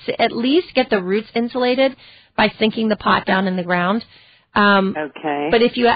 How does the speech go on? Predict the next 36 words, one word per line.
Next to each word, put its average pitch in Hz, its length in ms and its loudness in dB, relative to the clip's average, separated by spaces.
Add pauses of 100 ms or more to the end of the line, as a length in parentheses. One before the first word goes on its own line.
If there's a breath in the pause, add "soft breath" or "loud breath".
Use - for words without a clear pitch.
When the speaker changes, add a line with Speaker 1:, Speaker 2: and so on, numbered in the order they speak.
Speaker 1:
if 226 120 0
you 226 100 0
have 226 280 2
access 226 520 0
to 220 120 -2
the 208 80 -4
spot 214 340 2
where 214 160 2
it's 214 280 0
eventually 202 580 -2 (160)
going 208 280 2
to 277 100 -4
go, 302 480 4
I 220 240 4
would 226 340 0 (160)
go 220 160 6
ahead 220 240 4
and 190 180 -2
plant 214 380 0
it 262 140 -4
there, 277 300 4
and 214 260 0
then 214 180 2
maybe 233 560 2 (420 loud breath)
take 277 180 2
a, 220 80 2 (120)
if - 140 -6
you 226 80 -4
can 220 240 0
have 220 260 0
a 226 60 2
couple 233 320 2
of 190 100 0
evergreen 226 560 0
boughs, 247 460 4 (540 soft breath)
uh, 208 200 4